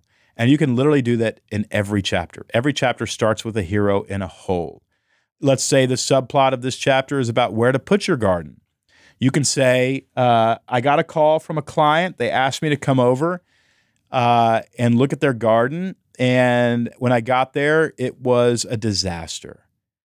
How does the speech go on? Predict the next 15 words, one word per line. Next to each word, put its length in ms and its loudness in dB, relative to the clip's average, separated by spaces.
Uh, 280 2
nothing 600 2
was 180 0
growing. 720 2
Anything 420 2
that 240 -2
did 220 0
grow 280 2
had 260 -4
died 440 0
quickly. 760 -4
Uh, 140 0
everything 640 2
was 220 0
moldy 880 0